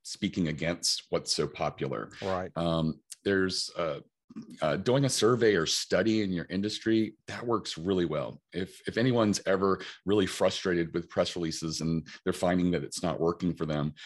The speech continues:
Speaker 1: I always suggest that you do a survey or study. Um, it's pretty straightforward.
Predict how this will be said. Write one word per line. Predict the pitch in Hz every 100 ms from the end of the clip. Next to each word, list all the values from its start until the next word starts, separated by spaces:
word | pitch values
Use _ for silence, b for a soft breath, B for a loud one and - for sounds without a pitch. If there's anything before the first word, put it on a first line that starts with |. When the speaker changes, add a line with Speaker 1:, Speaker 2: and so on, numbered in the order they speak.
| B -
Speaker 1:
I | -
always | 107 113 120 -
suggest | 85 90 80 -
that | 87
you | 80
do | 82 80
a |
survey | - 85 82 82 80 78 -
or | 78
study. | - - 73 80 82 B B B -
Um, | 78 80
it's | 98 -
pretty | 120 113 107
straightforward. | - 90 - 85 85 87 78